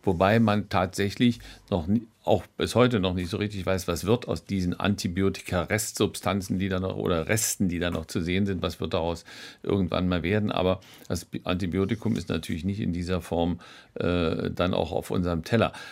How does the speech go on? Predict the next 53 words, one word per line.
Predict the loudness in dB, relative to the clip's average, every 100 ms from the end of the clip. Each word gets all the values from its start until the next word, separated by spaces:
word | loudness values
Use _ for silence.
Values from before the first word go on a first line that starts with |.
| -18 2
Äh, | 4 4
was | 4 4 4 6
aber | 4 4
sehr | 6 4
wichtig | 4 0 -2 -2
ist, | -6
das | -4 0
wurde | 2
auch | 2 2
jahrelang | 2 2 2 0 0
bestritten, | -6 -4 -4 -2
dass | -4 -4
im | -2 -2
Umfeld | 2 4 2 0 -2 0 -2 -8
von | -6 2 2 2
landwirtschaftlichen | 2 0 2 -2 -2 -2 -4 -6 -4
Großbetrieben, | 0 0 0 -8 -4 -4 -2 0
wo | 0 0
die | -2 -8 -6 -4
Antibiotika | -2 -2 -4 -4 -4
auch | -4 -2
eingesetzt | -2 -2 -4 -2
werden, | -2 -2 -6 -20 -20 -4
tatsächlich | 2 2 2 -4 -4 -6 0
auch | 2 2
zum | 2 0
Beispiel | 0 0 0
der | 2 0 2
M | 2 2
R | -2 -2
S | -4 -4
A | 0 2
aus | 2 2
der | 4
Luft | 4 2 -2
isoliert | -2 0 -2 -4 -4
wurde. | -4 -2 -4
Das, | -6 -2
äh, | 0 2 2
hat | -2 0
man | 2
nicht | 2 2
gerne | 2 2 2
gehört, | 2 2 2 0
wollte | 0 2
man | 2 0
auch | -2
so | -2
nicht | -2 -2
hören, | -2 0
ist | 0 2
aber | 0 0 0
so. | 2 0